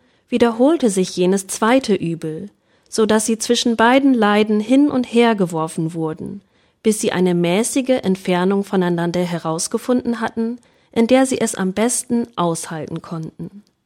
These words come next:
So treibt das Bedürfnis der Gesellschaft, aus der Leere und Monotonie des eigenen Innern entsprungen, die Menschen zueinander, aber ihre vielen widerwärtigen Eigenschaften und unerträglichen Fehler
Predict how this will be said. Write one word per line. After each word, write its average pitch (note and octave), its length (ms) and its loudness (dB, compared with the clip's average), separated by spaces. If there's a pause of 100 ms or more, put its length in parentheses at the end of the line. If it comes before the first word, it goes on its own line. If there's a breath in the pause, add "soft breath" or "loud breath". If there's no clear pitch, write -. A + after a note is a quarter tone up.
(840)
So C4+ 240 0
treibt B3 440 0
das A#3+ 140 0
Bedürfnis F#3+ 600 0
der F3+ 140 0
Gesellschaft, E3+ 960 -4
aus F#3+ 200 -2
der F#3+ 140 0
Leere G#3 480 2
und F#3 160 0
Monotonie G3 760 2
des - 260 -6
eigenen G3 440 2
Innern A3+ 420 2
entsprungen, A#3 680 -2 (360 soft breath)
die G#3 80 8
Menschen G3 400 4
zueinander, A#3 800 2 (440)
aber G3 260 2
ihre F#3+ 220 2
vielen C4 520 4
widerwärtigen G3 760 2
Eigenschaften F#3+ 880 0
und G3 320 -2
unerträglichen G#3+ 960 2
Fehler G#3+ 560 2